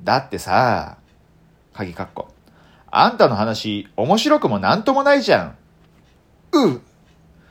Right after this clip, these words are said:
お客さんが求め。で、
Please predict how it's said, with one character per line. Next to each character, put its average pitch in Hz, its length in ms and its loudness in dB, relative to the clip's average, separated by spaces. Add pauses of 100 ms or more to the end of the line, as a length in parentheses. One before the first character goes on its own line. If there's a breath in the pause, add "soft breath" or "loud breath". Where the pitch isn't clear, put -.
(760 soft breath)
お 120 160 2
客 247 220 2
さ 262 180 2
ん 254 60 -4
が 247 100 6
求 226 300 4
め。 190 420 0 (800)
で、 214 320 2